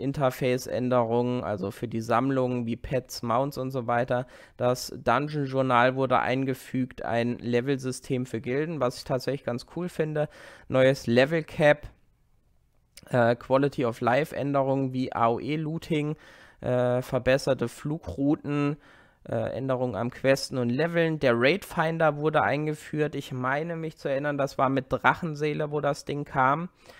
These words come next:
Also, dass ihr den L F R gehen konntet. Es gab R B Gs, Rated Battlegrounds. Das Reforging-System wurde eingefügt, was ich auch sehr, sehr cool fand.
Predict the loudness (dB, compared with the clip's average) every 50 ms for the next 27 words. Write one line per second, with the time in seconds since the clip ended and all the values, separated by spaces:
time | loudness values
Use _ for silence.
0 | -20 -20 _ -10 -8 -6 -4 -2 -2 -2 -2 -4 -4 -4 -4 -4 -4 -2 -2 -2
1 | -2 -2 -2 -2 0 0 0 0 -2 -2 -4 -4 -2 -2 -2 0 0 -2 -4 -6
2 | -4 -6 -8 -6 -2 0 0 0 0 -2 -4 -2 2 2 2 2 0 -2 -2 -2
3 | -2 -2 -2 -4 -4 -2 -2 -2 -2 -4 -6 -8 _ -4 -4 -4 -4 -4 -4 0
4 | 2 2 4 2 2 0 -2 -6 -12 -20 -20 -20 -20 -14 _ -4 -4 -4 -4 -4
5 | -2 0 0 0 0 0 0 0 0 0 0 -2 -2 -2 -2 -2 -4 -4 -6 -6
6 | -4 -2 0 0 0 0 0 0 2 2 2 2 0 -2 -4 -4 -6 -6 -8 -8
7 | -6 -4 -2 -2 -2 -2 -4 -6 -6 -4 0 2 2 2 0 -4 -6 -6 -4 0
8 | 2 2 4 4 4 2 0 0 -2 -4 -4 -2 -4 -2 -2 -2 -2 0 -2 -2
9 | -2 -2